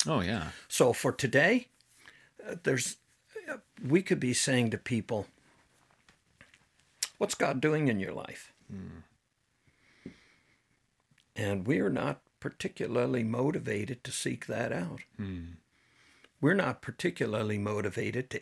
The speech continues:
Speaker 2: even pray the prayer, "God, what do you want to do in my life?"
Speaker 1: Yeah, I mean, and that's a big prayer.
Speaker 2: That is a huge prayer. And if we say, and, and if we're not even prepared to pray that prayer,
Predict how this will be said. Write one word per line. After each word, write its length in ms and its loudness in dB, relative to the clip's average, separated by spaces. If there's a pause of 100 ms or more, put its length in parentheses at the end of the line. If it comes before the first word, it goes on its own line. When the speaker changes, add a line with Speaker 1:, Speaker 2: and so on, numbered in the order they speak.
Speaker 2:
even 400 2
pray 420 2
the 140 -4
prayer, 580 -6 (760)
"God, 400 4
what 220 -4
do 80 -2
you 100 2
want 260 -2
to 40 -6
do 260 -6
in 120 -10
my 160 -12
life?" 460 -14 (1200)
Speaker 1:
Yeah, 220 4
I 60 2
mean, 220 -2
and 160 2
that's 160 2
a 40 0
big 320 0
prayer. 360 -4 (340)
Speaker 2:
That 280 6
is 220 8
a 20 -2
huge 420 6
prayer. 360 4 (760)
And 160 10
if 120 2
we 100 6
say, 520 4
and, 280 6
and 140 6
if 160 0
we're 80 4
not 240 4
even 240 0
prepared 560 -2
to 180 -8
pray 580 -2 (160)
that 360 -2
prayer, 500 -2